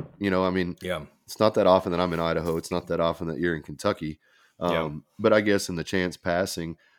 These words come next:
Speaker 1: I, I can just tell you, uh, because of who I am and how I am, I am, I am the most extroverted introvert ever.
Speaker 2: <laughs>
Speaker 1: Like, my job, um, y-, you know, my translation through a screen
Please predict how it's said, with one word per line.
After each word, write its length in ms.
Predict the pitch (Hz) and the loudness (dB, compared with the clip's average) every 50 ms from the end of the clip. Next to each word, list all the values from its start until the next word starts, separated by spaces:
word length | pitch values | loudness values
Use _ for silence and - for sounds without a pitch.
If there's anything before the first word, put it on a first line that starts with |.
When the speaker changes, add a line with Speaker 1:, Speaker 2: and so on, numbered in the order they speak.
| _ _ _ _ _ | _ _ _ _ _
Speaker 1:
I, 140 | - 98 101 - | -2 -2 0 2
I 120 | - 123 | 0 0
can 140 | - - 117 | 0 0 -4
just 160 | 98 90 - - | -4 -6 -4 -2
tell 100 | 101 92 | 0 0
you, 240 | 87 85 80 78 - - - _ _ 73 - _ _ _ _ - | 0 0 -2 -6 -8 -14 -20 _ _ -20 -20 _ _ _ _ -10
uh, 60 | 90 | -10
because 320 | 80 85 90 127 139 117 | -10 -4 -2 -2 0 0
of 120 | 92 80 - | -2 -4 -4
who 220 | - 110 107 101 | -4 -2 0 0
I 160 | 98 98 98 90 | 0 0 0 0
am 220 | 90 92 95 85 | -2 -2 -2 -4
and 80 | 80 78 | -6 -12
how 320 | 80 85 85 85 90 98 | -6 -4 -2 0 0 0
I 140 | 101 101 104 | -2 -4 -4
am, 320 | 107 117 120 123 127 135 _ _ _ _ _ _ _ _ _ - | -6 -6 -6 -6 -8 -10 _ _ _ _ _ _ _ _ _ 2
I 220 | 95 113 127 123 | 2 4 4 4
am, 300 | 113 95 87 82 82 80 _ _ _ _ _ | 2 0 0 -2 -6 -10 _ _ _ _ _
I 180 | 95 101 113 113 | 2 4 4 4
am 120 | 107 101 | 2 0
the 80 | 95 92 | 0 0
most 340 | 92 92 90 87 - - _ | 0 0 -2 -2 -6 -4 _
extroverted 640 | 90 95 - - - 95 90 92 92 90 85 78 | -2 -2 -2 -2 -6 -4 -2 0 0 0 0 -2
introvert 540 | - 80 82 - - 87 90 95 104 104 _ _ _ _ _ _ _ _ _ _ _ _ _ - - _ - | -6 -8 -8 -6 -8 -4 -4 -4 -4 -4 _ _ _ _ _ _ _ _ _ _ _ _ _ -20 -20 _ -2
ever. 320 | - 92 87 - 180 - - | 0 0 0 0 -2 -6 -6
Speaker 2:
<laughs> 60 | - | -4
Speaker 1:
Like, 320 | - 85 87 - - 98 - | -4 -4 -4 0 -2 -2 -2
my 200 | 95 95 92 92 | 0 0 0 0
job, 640 | 90 78 90 95 95 101 101 101 104 98 90 87 92 - | 0 2 2 4 6 6 6 4 2 0 -4 -10 -12 -8
um, 460 | 82 82 80 78 78 78 76 76 73 _ - - - - - - - - - - - _ _ | -6 -4 -4 -4 -4 -6 -8 -10 -12 _ -20 -20 -20 -20 -20 -20 -20 -20 -20 -20 -20 _ _
y-, 180 | _ 78 98 110 - | _ -8 -8 -6 -2
you 60 | 110 | 0
know, 100 | 110 107 | 0 4
my 140 | 110 120 120 | 4 4 4
translation 680 | - - 156 147 131 101 95 95 101 107 - 104 98 | 4 2 0 0 0 0 2 2 0 0 0 -6 -6
through 200 | - 98 90 87 | -2 -2 -2 -2
a 40 | 80 | -2
screen 640 | - - - - 101 110 107 92 82 80 80 80 | -6 -8 -6 -6 -4 -4 -2 -4 -4 -6 -8 -10